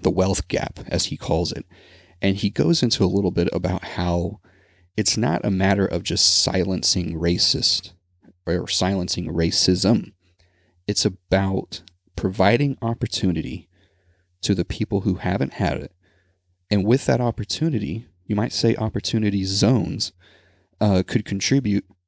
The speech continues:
to allowing these subgroups to rise up, to, uh, to be on the same level as their counterparts that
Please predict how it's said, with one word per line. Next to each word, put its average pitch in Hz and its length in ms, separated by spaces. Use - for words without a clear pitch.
to - 320
allowing 95 680
these 90 240
subgroups - 840
to - 200
rise 92 540
up, 78 240
to, 98 360
uh, 87 160
to - 100
be 131 140
on 135 140
the 113 80
same 110 260
level 92 500
as 90 180
their 80 120
counterparts - 720
that - 180